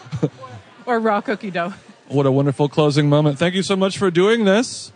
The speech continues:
Speaker 2: If you wanna give a shout out to anyone, what's your Twitter? What's your Instagram?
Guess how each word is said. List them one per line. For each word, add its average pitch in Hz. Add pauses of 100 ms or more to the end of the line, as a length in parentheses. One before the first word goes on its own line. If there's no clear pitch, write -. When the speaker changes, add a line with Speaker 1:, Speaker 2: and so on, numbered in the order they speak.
(260)
Speaker 2:
If 151
you 185
wanna 190
give 180
a 170
shout 185
out 190
to 196
anyone, 190
what's 202
your 220
Twitter? 208
What's 196
your 208
Instagram? 160